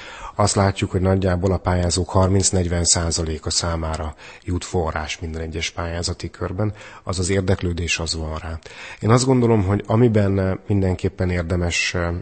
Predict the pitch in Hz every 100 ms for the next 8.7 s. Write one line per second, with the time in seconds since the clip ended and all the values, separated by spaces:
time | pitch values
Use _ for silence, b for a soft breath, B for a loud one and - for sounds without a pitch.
0 | - - 90 87 90 87 87 87 82 85
1 | 80 B B B - 80 87 95 110 123
2 | 123 117 104 95 104 - 104 110 101 98
3 | - 95 95 92 - 92 98 90 87 85
4 | 87 85 - 113 90 87 90 87 80 92
5 | 92 107 - 107 - 117 117 113 B B
6 | B B - 95 - 95 - 101 98 -
7 | 101 95 98 98 95 92 90 - 87 -
8 | 87 85 80 82 80 -